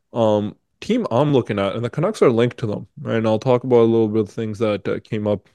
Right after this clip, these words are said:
uh, over this week. Um, it's the Calgary Flames. So right now they sit six points out of the second wild card spot behind Nashville. Um, both have a forty-eight games played, and, uh, L A's actually at the same point total as Nashville at fifty-three as well,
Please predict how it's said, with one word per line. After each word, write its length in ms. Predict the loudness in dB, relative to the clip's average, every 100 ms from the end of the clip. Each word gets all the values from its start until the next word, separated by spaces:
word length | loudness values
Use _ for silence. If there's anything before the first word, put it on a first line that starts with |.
| _ _
uh, 60 | -6
over 320 | -2 0 2
this 180 | 0 2
week. 280 | 2 2 -4 _ -20 -20 _ _ -2
Um, 320 | 0 0 -2
it's 100 | -4
the 80 | -4
Calgary 440 | 0 2 6 4
Flames. 340 | 4 2 2 0
So 80 |
right 240 | 2 2 2
now 220 | 0 0
they 240 | 0 -2
sit 520 | -2 -2 0 2 0 _ _ -6
six 260 | -4 -4
points 320 | -2 -4 -2
out 60 | -2
of 60 | -4
the 60 | -4
second 240 | -4 0
wild 200 | 0 2
card 200 | 0 0
spot 320 | 2 0 0 _ -10
behind 540 | -6 -2 0 0 -2 -4
Nashville. 600 | -4 -4 0 2 2 _ _ _ _ _ -2
Um, 460 | 0 2 0 -2 _ _ _
both 280 | -2 4 6
have 220 | 4 0 -2
a 60 |
forty-eight 400 | 0 2 2 0
games 240 | -4 -6 -10
played, 340 | -8 -8 -10 _ _ _ _ -8
and, 400 | -4 -2 -4 -4
uh, 280 | -4 -6 -12 _ 2
L 160 | 4 6
A's 120 | 8
actually 240 | 6 6 0
at 60 |
the 80 | 0
same 180 | -4 -2
point 220 | -4 -2
total 180 | 0 2
as 120 | 2
Nashville 340 | -2 -6 -2 -4
at 80 | -4
fifty-three 380 | -8 -4 -2 0
as 80 |
well, 300 | 4 4 4